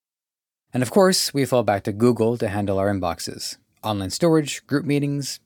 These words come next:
in case someone isn't Slack adjacent, and file sharing. We have Zencastr as our recording service,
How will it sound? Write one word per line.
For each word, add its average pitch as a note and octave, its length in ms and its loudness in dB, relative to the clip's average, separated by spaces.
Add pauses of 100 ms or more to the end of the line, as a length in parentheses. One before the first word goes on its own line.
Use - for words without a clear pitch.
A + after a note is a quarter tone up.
(120)
in A2+ 160 -8
case A#2+ 240 -8
someone B2 800 -6
isn't A#2+ 360 -6
Slack A#2 300 -4
adjacent, C3 440 -4 (200)
and B2 220 -2
file G2 240 0
sharing. - 440 -10 (580)
We A#2 120 2
have G2+ 120 2
Zencastr B2+ 720 2
as G#2+ 140 2
our G2 100 2
recording A2+ 380 0
service, G#2 520 -2